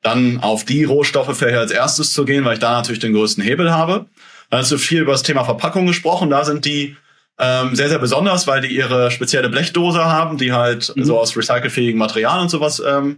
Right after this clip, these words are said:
Speaker 2: Schön.
Speaker 1: ähm,
Speaker 2: Sehr
Speaker 1: aussieht.
Speaker 2: schön.
Speaker 1: Aber da hast du ja auch gesagt, hey, ich muss das nicht alles eins zu eins beim Hersteller direkt kaufen, ne?
Speaker 2: Ja,
Speaker 1: Sondern ich
Speaker 2: ja,
Speaker 1: könnte ja vielleicht dem
Speaker 2: ja.
Speaker 1: Hersteller sagen, hey, ich liefere dir die Rohstoffe dafür und du fertigst zum Beispiel. Oder im Zweifelsfall, hey,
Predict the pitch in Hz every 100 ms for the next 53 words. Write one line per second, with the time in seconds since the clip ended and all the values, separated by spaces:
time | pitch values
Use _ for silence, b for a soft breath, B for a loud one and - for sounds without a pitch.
0 | - 120 104 - - 127 131 110 165 170
1 | - 127 123 147 - 139 143 160 143 135
2 | - 135 139 143 _ _ 135 127 139 180
3 | - 165 - 143 135 - 165 170 208 -
4 | - 127 139 - 131 95 135 165 - 120
5 | 120 147 165 120 117 120 147 175 b b
6 | b - 123 143 - - 110 110 110 160
7 | 196 120 160 190 123 127 123 117 135 123
8 | 135 139 123 127 - 131 123 123 127 120
9 | 123 147 - b b - 123 147 143 127
10 | 123 117 135 156 147 147 135 127 143 131
11 | 113 113 131 - 165 - 160 147 143 143
12 | - 147 160 190 196 180 180 185 185 170
13 | 170 202